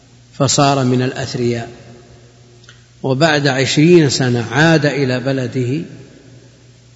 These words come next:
وأراد أن يتزوج من بلده،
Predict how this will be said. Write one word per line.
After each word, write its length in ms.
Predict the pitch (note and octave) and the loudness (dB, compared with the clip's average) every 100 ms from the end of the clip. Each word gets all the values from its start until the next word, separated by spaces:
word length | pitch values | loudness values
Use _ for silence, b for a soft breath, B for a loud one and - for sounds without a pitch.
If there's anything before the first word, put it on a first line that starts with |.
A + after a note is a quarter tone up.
| - _ _ _ _ _ _ _ _ _ _ _ _ _ | -20 _ _ _ _ _ _ _ _ _ _ _ _ _
وأراد 1700 | D3+ C3 B2+ C2+ C2+ - - - - - - - D3+ D3 D3+ D3 C3 | -2 0 0 -4 -8 -14 -20 -20 -20 -20 -20 0 2 4 4 0 -2
أن 280 | C3 B2+ B2+ | -2 0 2
يتزوج 680 | B2 - A#2+ C3+ C3 A#2+ A#2 | 2 0 -2 -2 -2 -4 -4
من 160 | A2+ A2 | -6 -8
بلده، 360 | A2+ G#2 - | -10 -12 -18